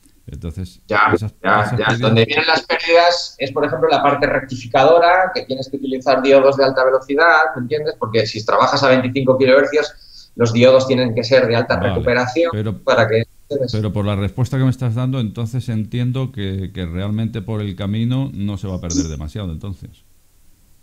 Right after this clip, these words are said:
Speaker 2: Sí, pérdidas hay siempre. Cuando
Speaker 1: Vale.
Speaker 2: hay conversiones, siempre hay.
Speaker 1: Pero no,
Speaker 2: O sea, por ejemplo,
Speaker 1: pero,
Speaker 2: dime.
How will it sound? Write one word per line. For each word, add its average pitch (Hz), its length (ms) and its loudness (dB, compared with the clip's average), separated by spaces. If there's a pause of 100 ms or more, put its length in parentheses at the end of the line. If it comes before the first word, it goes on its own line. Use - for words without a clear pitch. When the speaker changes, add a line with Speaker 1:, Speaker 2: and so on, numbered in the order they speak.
(180)
Speaker 2:
Sí, - 420 4
pérdidas 220 440 4
hay 131 100 0
siempre. 104 420 -4
Cuando 113 260 0
Speaker 1:
Vale. 180 100 6
Speaker 2:
hay 180 40 -2
conversiones, 180 560 0
siempre 117 420 -4
hay. 90 100 -8
Speaker 1:
Pero 95 160 -4
no, 120 100 -2
Speaker 2:
O 139 60 -6
sea, 120 100 -2
por 117 120 0
ejemplo, - 440 -2
Speaker 1:
pero, 285 140 -8 (340)
Speaker 2:
dime. 120 140 -4